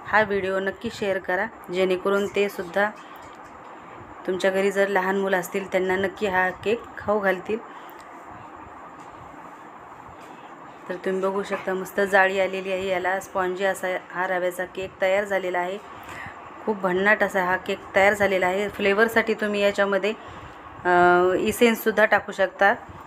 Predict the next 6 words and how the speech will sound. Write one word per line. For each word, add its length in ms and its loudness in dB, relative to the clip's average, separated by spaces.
Vanilla 400 6
essence 440 0
किंवा 200 0
मॅ-, 400 4
मँगो 400 2
essence. 440 -2